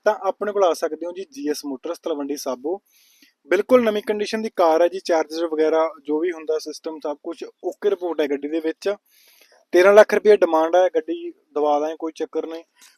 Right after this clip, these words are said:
ਭਰਾਵਾਂ ਨੂੰ ਚਾਲੀ ਪੰਜਾਹ ਹਜ਼ਾਰ ਰੁਪਏ ਤਾਂ ਸਿੱਧਾ ਹੀ ਡਿਸਕਾਊਂਟ ਕਰਵਾ ਦਾਂਗੇ, ਬਾਕੀ ਇਹ ਵੱਧ ਹੋ ਸਕਿਆ ਤਾਂ ਵੱਧ ਕਰਵਾ ਦਾਂਗੇ। ਜਿਹੜੇ ਵੀ ਵੀਰ ਨੇ ਇਹ ਵਾਲੀ ਗੱਡੀ ਲੈਣੀ ਹੈ ਆਪਾਂ ਨੂੰ ਕਾਲ ਕਰ ਲਿਓ, ਅਠਾਨਵੇਂ ਸੱਤ ਸੌ ਸਤਾਹਠ ਚੁਹੱਤਰ ਸੱਤ ਸੌ ਬੱਤੀ ਮੇਰਾ ਮੋਬਾਈਲ ਨੰਬਰ ਹੈ ਜੀ।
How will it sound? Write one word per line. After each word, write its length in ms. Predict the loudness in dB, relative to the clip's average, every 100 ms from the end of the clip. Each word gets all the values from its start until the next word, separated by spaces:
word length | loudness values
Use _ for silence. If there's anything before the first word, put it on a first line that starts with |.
| -8
ਭਰਾਵਾਂ 320 | -4 -2 -4
ਨੂੰ 100 | -8
ਚਾਲੀ 240 | -4 -2 -2
ਪੰਜਾਹ 220 | -6 -8
ਹਜ਼ਾਰ 160 | -6
ਰੁਪਏ 260 | -8 -8 -8
ਤਾਂ 120 | -8
ਸਿੱਧਾ 260 | -10 -6 -6
ਹੀ 40 |
ਡਿਸਕਾਊਂਟ 360 | -6 -8 -10 -10
ਕਰਵਾ 240 | -8 -8
ਦਾਂਗੇ, 240 | -8 -12 -12
ਬਾਕੀ 340 | -8 -8 -6
ਇਹ 120 | -12 -6
ਵੱਧ 140 | -8 -6
ਹੋ 120 | -10
ਸਕਿਆ 300 | -8 -10 -8
ਤਾਂ 220 | -10 -12 -14 _ _ _ _ _ -2
ਵੱਧ 140 | -2
ਕਰਵਾ 320 | 0 2 2
ਦਾਂਗੇ। 360 | 2 0 -4 -8 _ _ _ _
ਜਿਹੜੇ 220 | -6 -2
ਵੀ 100 | 0
ਵੀਰ 200 | -2 -6
ਨੇ 80 | -4
ਇਹ 60 | -2
ਵਾਲੀ 120 | 0 0
ਗੱਡੀ 160 | -4
ਲੈਣੀ 320 | -4 -6 -10
ਹੈ 60 | -12
ਆਪਾਂ 180 | -10 -10
ਨੂੰ 100 | -8
ਕਾਲ 220 | -6 -4
ਕਰ 180 | -6 -6
ਲਿਓ, 240 | -8 -12 _ -20
ਅਠਾਨਵੇਂ 460 | -12 -10 -10 -14
ਸੱਤ 260 | -12 -10 -10
ਸੌ 160 | -12
ਸਤਾਹਠ 420 | -16 -10 -10 -8 -12 -16 _ _ _ _
ਚੁਹੱਤਰ 400 | -12 -12 -8 -8
ਸੱਤ 120 | -8 -8
ਸੌ 120 | -8
ਬੱਤੀ 240 | -8 -10
ਮੇਰਾ 180 | -8 -8
ਮੋਬਾਈਲ 300 | -8 -6 -6
ਨੰਬਰ 220 | -8 -8
ਹੈ 100 | -8
ਜੀ। 160 | -8